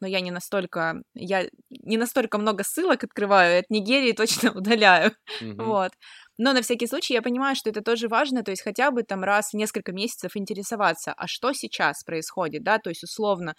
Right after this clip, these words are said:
Speaker 1: вот как я про BlaBlaCar рассказала, я узнала случайно,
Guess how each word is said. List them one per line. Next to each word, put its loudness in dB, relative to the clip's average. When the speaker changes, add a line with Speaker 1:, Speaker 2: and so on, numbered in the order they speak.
Speaker 1:
вот -6
как -6
я 4
про -2
BlaBlaCar 0
рассказала, 0
я 2
узнала -2
случайно, -4